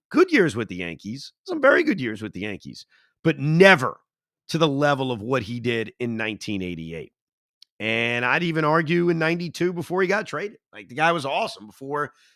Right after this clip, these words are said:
the Mets made the decision to trade him for Ryan Thompson and Jeff Kent, we all know. But he was better as a Met.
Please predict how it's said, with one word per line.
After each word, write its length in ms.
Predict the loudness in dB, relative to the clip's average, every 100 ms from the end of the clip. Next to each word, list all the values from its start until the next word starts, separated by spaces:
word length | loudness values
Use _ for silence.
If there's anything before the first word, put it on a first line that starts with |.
| _
the 80 | -2
Mets 260 | 0 0 -2
made 220 | -2 -2
the 80 | -6
decision 400 | -8 -8 -8 -10
to 100 | -12
trade 360 | -6 -4 -2
him 260 | -2 -4 -4
for 200 | -4 -4
Ryan 360 | -2 -4 -4 -8
Thompson 400 | -10 -12 -10 -12
and 120 | -10
Jeff 240 | -10 -12
Kent, 220 | -12 -14 -10
we 140 | -8
all 140 | -6
know. 220 | -8 -14 -16 _ _ _ _ _ _ _ _ _ _ _ _ -8
But 340 | 6 8 8
he 100 | 4
was 140 | 0
better 300 | 4 4 4
as 100 | 2
a 40 | 4
Met. 280 | 6 4